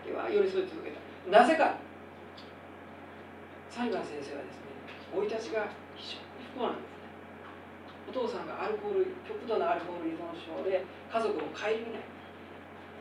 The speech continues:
で、お母さんがそのサリバン先生と、そして弟の面倒を見ながら一生懸命働くんですが、残念ながら過労でお母さん死んでしまう。で、お父さんそこでね、立ち直るかって言った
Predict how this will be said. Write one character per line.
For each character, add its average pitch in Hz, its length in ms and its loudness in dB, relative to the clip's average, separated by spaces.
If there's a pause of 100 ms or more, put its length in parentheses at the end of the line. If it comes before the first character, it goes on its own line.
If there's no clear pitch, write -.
(140)
で、 190 80 8
お 185 80 12
母 269 160 12
さ 185 240 8
ん 160 80 -2
が 220 240 10
そ - 160 -10
の 120 80 -8
サ - 160 -6
リ - 80 -6
バ 147 80 -6
ン 147 80 -10
先 - 160 -10
生 - 160 -8 (160)
と、 - 240 6 (240)
そ - 160 -10
し - 0 -
て - 80 -4
弟 196 320 0
の 185 80 2
面 170 240 -2
倒 151 80 0
を 143 80 -4
見 - 80 -
な - 80 -2
が - 80 -2
ら - 80 -6
一 - 0 -
生 - 240 -4
懸 - 160 -2
命 - 80 0
働 - 160 -2
く 143 160 -6
ん - 80 -12
で - 1400 -14
す - 80 -2
が、 170 80 2
残 - 80 -6
念 165 240 -8
な 165 80 -8
が 170 240 -6
ら - 80 -8 (240)
過 - 160 -6
労 143 240 -4
で 180 160 -2 (320)
お - 80 -8
母 - 80 -8
さ - 80 -12
ん - 80 -14
死 - 240 -8
ん 208 80 -2
で 202 80 -2
し - 80 -8
ま - 160 -10
う。 - 80 -10 (2000)
で、 240 80 2
お - 80 6
父 294 160 4
さ 202 160 6
ん - 20 2
そ 208 140 0
こ 262 80 4
で 175 160 4
ね、 160 80 -2
立 - 240 -6
ち - 0 -
直 208 160 2
る - 80 -4
か - 80 -4
っ - 0 -
て - 80 -8
言 - 80 -14
っ - 80 -14
た - 160 -14